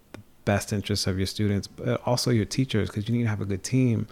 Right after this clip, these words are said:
and good morale in order to do that. And the pandemic has just highlighted things that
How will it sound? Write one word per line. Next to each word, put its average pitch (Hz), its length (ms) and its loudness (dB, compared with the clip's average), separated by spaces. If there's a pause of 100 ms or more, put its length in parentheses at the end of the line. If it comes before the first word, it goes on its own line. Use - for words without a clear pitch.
(420)
and 104 160 -2
good 107 200 4
morale 110 580 2
in 98 80 2
order 95 140 -2
to 104 80 -10
do 120 160 4
that. 104 320 2
And 95 300 0
the 101 80 -2
pandemic 110 600 4
has 104 180 2
just 95 200 0
highlighted 107 600 2
things 95 360 0
that 92 380 0